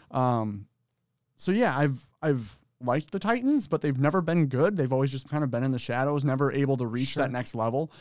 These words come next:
Speaker 1: And it's crazy to see what they're doing right now. So, um, I would like to see him go to the Super Bowl. And then forty-niners, Titans Super Bowl,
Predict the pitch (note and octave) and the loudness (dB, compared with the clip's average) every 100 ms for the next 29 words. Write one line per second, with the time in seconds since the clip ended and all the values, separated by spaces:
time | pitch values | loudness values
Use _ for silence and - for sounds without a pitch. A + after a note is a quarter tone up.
0 | - - C#3 - E3+ F3 D3 - E3+ C3 | -14 -6 -4 0 0 2 0 -2 -2 -2
1 | A#2+ B2 C3+ B2 A#2 B2 A#2 G#2 - A#2 | -2 -2 -2 -2 -2 -2 -2 -4 -2 -2
2 | G#2+ - _ _ _ D3+ D3+ A#2 G#2 _ | -2 -8 _ _ _ 0 0 0 -6 _
3 | _ - A3 D4 G3+ A3+ - B2 A2+ A2 | _ 0 2 4 2 0 -4 -2 -2 -4
4 | - A#2+ A2+ B2+ E3+ _ _ _ _ _ | -6 -8 -6 -6 -8 _ _ _ _ _
5 | _ D3+ D3+ C#3+ C3 - _ _ _ _ | _ 2 4 4 0 -6 _ _ _ _
6 | F#3+ F#3 D#3+ D#3 D#3 C#3 - _ - E3 | 0 2 4 2 2 0 -6 _ -8 -4
7 | C#3+ C3+ D#3+ D3+ D3 D#3 C#3+ | -2 -4 -4 -4 0 0 0